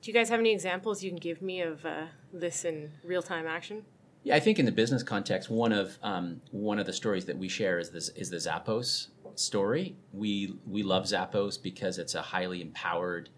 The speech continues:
Speaker 2: culture. They're, they've, they've grown fast. It's a terrific story. And if you think about trust, well, Zappos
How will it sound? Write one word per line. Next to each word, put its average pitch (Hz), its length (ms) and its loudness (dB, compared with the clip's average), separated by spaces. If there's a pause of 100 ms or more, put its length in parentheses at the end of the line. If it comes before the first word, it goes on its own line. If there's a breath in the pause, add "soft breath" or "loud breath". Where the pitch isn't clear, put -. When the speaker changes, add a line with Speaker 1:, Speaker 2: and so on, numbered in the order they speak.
(340 loud breath)
Speaker 2:
culture. 90 720 -2
They're, 85 340 0 (140)
they've, 85 400 -6
they've 85 160 -6
grown 92 260 -2
fast. 85 460 -2
It's 78 100 -10
a 82 60 -8
terrific - 500 -6
story. 113 560 0 (600 loud breath)
And 98 440 0
if 95 180 -6
you 101 60 -6
think 147 160 2
about - 360 0
trust, - 880 0 (100)
well, 95 480 4 (240)
Zappos 101 800 2